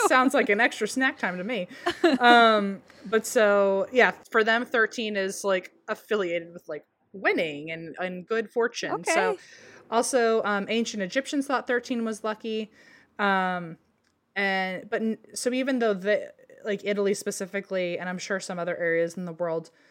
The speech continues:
Speaker 1: if they didn't have any, <laughs> like, bad blood with thirteen, apparently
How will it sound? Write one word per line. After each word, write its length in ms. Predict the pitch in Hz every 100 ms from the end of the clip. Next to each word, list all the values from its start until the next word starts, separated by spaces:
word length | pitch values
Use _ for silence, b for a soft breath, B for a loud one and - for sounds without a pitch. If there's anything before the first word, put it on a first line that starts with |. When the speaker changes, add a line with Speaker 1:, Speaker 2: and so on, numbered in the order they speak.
| b b _
Speaker 1:
if 140 | 220 -
they 140 | 208
didn't 180 | 220 185
have 500 | - 196 185 190 196
any, 380 | 208 208 202 190 185
<laughs> 60 |
like, 200 | 233 196
bad 280 | - 180 185
blood 200 | 160 165
with 140 | 175 180
thirteen, 500 | 185 175 - 185 185
apparently 760 | 185 - 185 175 175 170 165